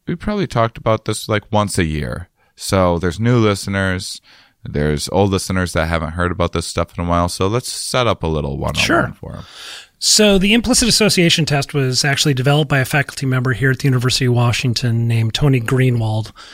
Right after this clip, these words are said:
Speaker 2: together with a couple of his students, uh, Mazu Banaji and Brian Nozick. And at its essence, what it is, is a categorization task that an individual can do on a computer.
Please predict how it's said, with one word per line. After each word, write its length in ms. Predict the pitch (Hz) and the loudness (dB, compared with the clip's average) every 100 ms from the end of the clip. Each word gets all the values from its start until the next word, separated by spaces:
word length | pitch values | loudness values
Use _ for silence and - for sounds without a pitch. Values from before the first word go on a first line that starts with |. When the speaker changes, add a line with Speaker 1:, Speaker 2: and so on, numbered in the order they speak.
| - - | -14 -4
Speaker 2:
together 300 | 160 156 143 | 2 4 4
with 140 | - | 0
a 40 | |
couple 240 | - 135 131 | -4 -2 -2
of 100 | 120 | -2
his 120 | 117 | -2
students, 600 | - 151 139 151 - - | 0 0 0 0 0 0
uh, 260 | 131 117 113 | -2 -2 0
Mazu 320 | 123 127 139 | 0 2 2
Banaji 640 | 127 127 135 - 143 135 | 2 2 2 2 0 2
and 100 | 127 | 0
Brian 240 | 117 120 123 | 2 2 4
Nozick. 520 | 139 165 - 107 - - - - - - _ - | 4 2 0 -6 -10 -16 -18 -18 -18 -20 _ -2
And 400 | 165 175 175 170 _ - | 2 4 2 -2 _ 0
at 160 | 208 | 2
its 140 | 269 - | 2 0
essence, 480 | 190 - 175 160 170 | 0 2 2 0 0
what 180 | 160 160 | 0 0
it 100 | 147 | 0
is, 360 | 160 156 151 147 | 0 2 2 0
is 140 | 127 | 0
a 260 | 139 135 131 | 2 0 -2
categorization 880 | - 175 196 180 160 156 139 143 120 | -4 0 2 2 2 4 2 2 0
task 600 | 127 107 110 - - - | 0 0 0 -2 -4 -4
that 320 | 131 120 120 | -2 0 0
an 100 | 139 | 4
individual 420 | 151 139 135 135 | 4 2 0 0
can 140 | - 131 | 0 2
do 140 | 135 | 2
on 100 | 123 | 2
a 40 | |
computer. 520 | 117 123 - 120 104 | 0 -4 -2 -2 -2